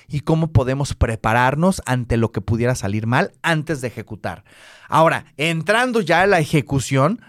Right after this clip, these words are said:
pues tiene que ver con la medición y el acompañamiento. ¿Y la, y por qué empiezo con la medición en lugar de acompañamiento y medición? Porque tienes que tener muy claro cómo medirás, apoyarás y acompañarás a la gente.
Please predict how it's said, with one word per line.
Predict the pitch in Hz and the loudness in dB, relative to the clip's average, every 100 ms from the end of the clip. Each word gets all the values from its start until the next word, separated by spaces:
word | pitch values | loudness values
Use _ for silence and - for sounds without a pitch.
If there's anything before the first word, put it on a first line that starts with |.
| _ _ | _ _
pues | - | -10
tiene | 123 135 | -4 -2
que | - 151 | 0 0
ver | 160 | 0
con | 175 190 220 - | 0 0 0 -4
la | 110 | -2
medición | 120 117 107 - 120 139 | 0 0 -2 -2 0 2
y | |
el | 190 | 2
acompañamiento. | - 120 113 104 101 117 160 175 95 - _ - - | 0 -4 -4 -4 -4 -2 -2 -4 -10 -16 _ -14 0
¿Y | 170 | 2
la, | 170 196 | 4 2
y | |
por | - 202 | 2 2
qué | 262 | 0
empiezo | 269 269 247 262 | 0 0 -2 0
con | 208 175 - _ | 0 -2 -6 _
la | 143 143 | -2 0
medición | 139 131 - 175 240 349 | 2 2 2 2 2 -2
en | 135 131 | -4 0
lugar | 127 151 | 2 2
de | 156 | 0
acompañamiento | 151 127 120 120 123 135 175 | -2 -2 0 0 -2 -2 -2
y | |
medición? | 147 110 - 151 123 - - _ - | -2 -4 -2 -2 -4 -14 -20 _ -10
Porque | 190 - | -8 -6
tienes | 311 339 | -6 -4
que | 294 | -4
tener | 220 214 226 | 0 0 2
muy | 226 | 2
claro | 214 190 185 196 | 0 0 0 0
cómo | - 202 226 | 0 0 2
medirás, | 202 127 117 117 139 160 | 0 -2 0 0 0 -2
apoyarás | 139 - 113 107 113 143 180 - | -6 -6 -4 -2 0 -2 -4 -8
y | 117 | -8
acompañarás | - 117 110 110 110 - | -6 -6 -4 -4 -6 -6
a | |
la | 147 | -6
gente. | 120 131 131 - | -6 -6 -6 -10